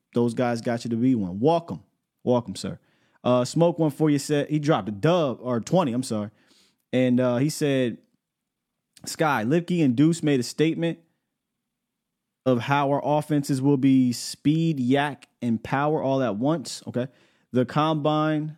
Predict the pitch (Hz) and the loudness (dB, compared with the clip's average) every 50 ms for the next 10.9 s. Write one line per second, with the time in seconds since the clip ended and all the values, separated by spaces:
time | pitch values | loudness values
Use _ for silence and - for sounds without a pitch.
0 | _ - - 143 131 113 110 147 170 180 170 - 165 143 131 151 160 151 143 139 | _ -6 -2 -2 -2 0 2 2 2 0 0 0 0 2 2 2 2 2 0 0
1 | 135 127 120 127 127 123 120 117 110 - - - 117 123 131 139 131 135 135 131 | 0 0 0 0 0 0 0 -2 -4 -8 -10 -6 -2 -2 0 0 0 -2 -2 -2
2 | - 143 143 147 139 143 143 139 135 - 120 104 127 135 135 127 127 127 123 - | 2 2 2 4 4 2 2 0 0 -2 -4 0 0 2 2 2 2 0 -2 -2
3 | 127 131 135 131 131 127 127 131 - _ _ _ - 107 120 123 120 113 110 123 | -2 0 0 2 0 0 -2 -4 -10 _ _ _ -2 -2 0 0 0 -2 -2 -2
4 | 127 123 127 - 135 120 117 117 113 - 120 120 117 85 104 117 113 107 120 113 | -2 -2 -2 -2 0 0 0 0 -2 -2 -2 -2 -2 -2 -2 -2 -2 -2 -4 -6
5 | 113 101 90 - - 120 120 117 110 104 101 107 107 104 - 104 - - - 110 | -6 -8 -8 -4 -2 -2 -2 -2 -2 -2 -2 -4 -4 -4 -6 -8 -8 -6 -6 -4
6 | 104 101 101 98 - _ _ _ _ _ - 87 98 98 98 - - - - 101 | -2 -2 -4 -6 -8 _ _ _ _ _ -6 -2 0 0 0 -2 -4 -6 -4 -4
7 | 90 82 - _ _ _ _ _ _ _ _ _ - - 113 113 - 104 101 113 | -4 -4 -8 _ _ _ _ _ _ _ _ _ -2 0 0 0 0 0 2 2
8 | 113 104 113 107 104 95 110 104 101 - 104 98 98 - - 101 98 95 - _ | 2 2 0 -2 -2 -2 -2 -2 -2 -4 -4 -6 -6 -6 -6 -6 -6 -8 -10 _
9 | _ _ _ _ - - 143 143 139 139 147 151 151 139 131 151 139 131 120 - | _ _ _ _ 0 2 2 2 2 2 2 2 2 2 0 0 0 -2 -2 -2
10 | 160 151 143 135 131 - 131 123 123 120 123 117 95 123 131 131 131 123 | 0 0 2 2 0 0 -2 -2 0 0 -2 0 0 2 2 2 2 0